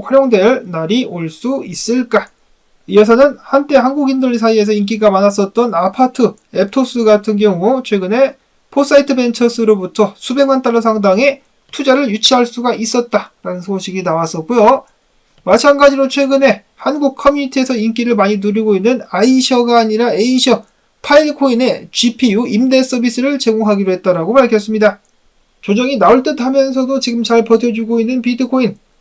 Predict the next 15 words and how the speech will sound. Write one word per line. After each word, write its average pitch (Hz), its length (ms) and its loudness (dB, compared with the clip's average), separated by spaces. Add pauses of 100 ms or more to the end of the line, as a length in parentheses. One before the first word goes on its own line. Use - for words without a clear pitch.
(140)
주말 208 300 2
동안에 202 340 0
알트들이 220 540 0
달릴 208 300 0
수 233 80 -4
있도록 214 460 2
자리를 190 520 0 (320)
마련해 226 380 2
줄 233 140 -2
수 214 120 -4
있기를 180 360 -6
바라보면서 175 720 -2 (360)
나온 160 280 -2
정보들 160 360 -4
도움되셨다면은 180 800 -4